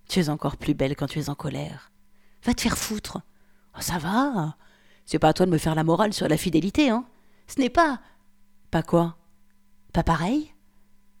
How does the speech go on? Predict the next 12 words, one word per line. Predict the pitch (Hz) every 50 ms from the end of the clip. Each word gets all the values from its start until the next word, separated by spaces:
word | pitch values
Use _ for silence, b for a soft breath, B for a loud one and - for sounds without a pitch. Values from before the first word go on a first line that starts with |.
| - - - _ _ - _ _ _ - - -
Elle | - 180 -
se | - - - 208
tut | - - - 285
parce | - 226 190 -
que | - - 185
c'était | - - 175 - 170
précisément | - - - - 277 - - 269 226 190 202 190 208 247
ce | 247 -
qu'elle | - 208 185
avait | 180 180 196
failli | 190 - 208 202 180 175 170
dire, | 147 147 147 151 165 - -